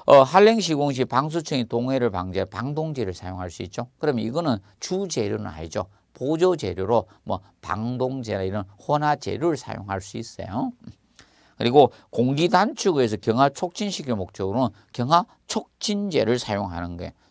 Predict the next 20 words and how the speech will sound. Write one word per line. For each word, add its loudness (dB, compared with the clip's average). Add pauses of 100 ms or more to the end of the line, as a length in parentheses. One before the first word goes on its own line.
지수제. -4 (400)
여러분들 2
사람이 0
피가 0
자꾸 -8
나오면 -6
지혈제를 -4
맞잖아요. -12 (220)
지수제, -6 (220)
누수를 0
방지하기 -6
위해서 -4
넣어주는 -4 (220)
약품이 -6 (180)
지수제죠. -6 (100)
예. -12 (640)
어, -8 (420)
그리고 4
이제 0
그래서, 4